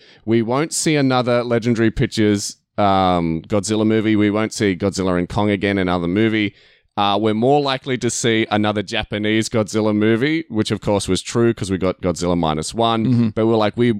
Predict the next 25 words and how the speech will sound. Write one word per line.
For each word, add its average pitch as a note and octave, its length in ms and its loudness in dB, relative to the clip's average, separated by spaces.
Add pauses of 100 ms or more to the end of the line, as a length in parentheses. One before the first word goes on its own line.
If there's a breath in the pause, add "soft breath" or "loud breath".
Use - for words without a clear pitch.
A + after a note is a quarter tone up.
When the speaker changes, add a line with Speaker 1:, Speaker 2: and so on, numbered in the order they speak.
Speaker 1:
this B2+ 200 0
series C3 440 0
is F#2+ 120 -2
not G#2+ 180 -2
continuing. D3+ 720 -2
This B2 180 -2
is A2 160 0
it. B2 200 2 (180)
It's A2+ 120 -2
been A#2 220 0
two - 160 0
years. A2 500 2
We're G#2+ 140 0
not G#2 140 -2
seeing G#2 200 0
another F2+ 200 0
movie." F2+ 360 0 (180)
Here F#3+ 280 0
we G3 160 2
are. D#3 380 0 (120)
Speaker 2:
It C#3 100 -10
has C#3 200 0
a C3+ 80 0
heartbeat, A2+ 400 -2
man. A#2 280 0